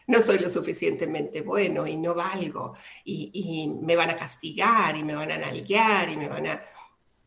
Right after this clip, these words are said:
encerrar en el closet", no sé, o sea, cada quien tiene una historia diferente, ¿no? Tenemos miedo a, a enfrentar la verdad y empezamos a crear historias como una forma de protección.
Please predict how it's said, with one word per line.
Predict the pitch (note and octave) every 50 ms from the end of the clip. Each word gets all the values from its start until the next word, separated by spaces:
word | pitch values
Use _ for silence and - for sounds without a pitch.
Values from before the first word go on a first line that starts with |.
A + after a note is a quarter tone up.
| _ _ _ _ _ _ _ _ _ _
encerrar | _ - G3 G3 F#3 E3+ F3 E3+
en | E3+ -
el | - C#3 -
closet", | - F#3 F#3+ G#3+ A3 - F#3 D3
no | D3+ D3+ D3
sé, | - - - - -
o | -
sea, | - - - - - - _ - - G#3 - - - -
cada | - D3+ D#3 D3+
quien | - - D#3+ -
tiene | - - D#3+ D3
una | D3 D#3
historia | - - E3 D3+ - E2
diferente, | E2+ - - C3+ C3+ - - - _ - G3
¿no? | A#3 D4 - - _ _ _ _ _ _ _ _ _ _ _ _ _ _ _ _ _ _ _ _ _ _ _ _ _ _ _ _ _ _
Tenemos | - F3+ F3+ F#3 G#3 G#3+
miedo | G3 F3+ F3+ F3+ F3+ F3 F3 E3+ F3 G3 G#3 G3+ - -
a, | - F#3 F3+ - -
a | - G#3 G#3
enfrentar | G#3+ G#3 - F#3 F3+ F3 F3 D3+ D3 -
la | - F3 F3+
verdad | F#3 F#3+ G3+ C4 C4 A3+ G3 - - _
y | - A3 A#3 A#3+ B3+ - - - -
empezamos | - G3+ G3+ G3 F#3+ F#3+ G3+ F3+ F3+ F#3 G3 -
a | G3 G3
crear | - E3 D#3+ D#3+ D#3+ D#3 D#3 - -
historias | - F#3+ - - - C4 A#3+ G#3 F3 D#3 D#3+ F#3+ G3 - - - _ _ _ _ _ _ _ _ _ _ _ _ _ _ _
como | - A3 C4
una | E4+ G4 A#4+ -
forma | - - G#3+ G3+ G#3 G#3+ G#3+
de | G#3 F3+
protección. | - - G3 G3+ G3+ G#3 G#3+ A3 - - - B3+ A#3 A#3 A3+ -